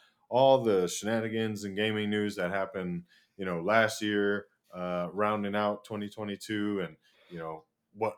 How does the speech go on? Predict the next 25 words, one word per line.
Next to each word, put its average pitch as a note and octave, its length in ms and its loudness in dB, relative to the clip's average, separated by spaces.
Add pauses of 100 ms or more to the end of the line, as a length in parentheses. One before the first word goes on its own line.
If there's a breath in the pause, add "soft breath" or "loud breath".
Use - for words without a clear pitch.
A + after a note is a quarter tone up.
all A#2 240 6
the G#2+ 120 2
news G#2+ 320 0
that's F#2 200 -2
been A2 220 0
dropping. G#2 480 0 (300 soft breath)
There F3+ 180 6
is D#3 120 2
quite D3+ 340 4
a C#3 40 2
bit C#3 140 4
of C3 100 0
news C3 220 0
that's A2+ 180 0
dropping A2+ 320 2
out G2 140 2
of F2+ 80 -4
C F#2+ 360 -4
E G2+ 40 2
S E3+ 300 0
as F2+ 180 -4
it's F2 140 -10
happening F2+ 480 -6
right F2+ 220 -2
now. D#3+ 340 2